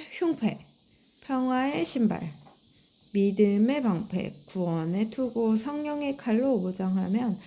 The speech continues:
나쁜 생각이나 행동들을 이길 수 있어요.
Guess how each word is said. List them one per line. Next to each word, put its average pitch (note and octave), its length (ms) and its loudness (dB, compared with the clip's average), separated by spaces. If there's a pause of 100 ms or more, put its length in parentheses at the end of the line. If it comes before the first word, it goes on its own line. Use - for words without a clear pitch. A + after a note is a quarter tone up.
(280)
나쁜 F#3 340 -4
생각이나 G#3 580 0
행동들을 B3 720 -2
이길 G3+ 320 0
수 F#3+ 320 -6
있어요. F3 400 -10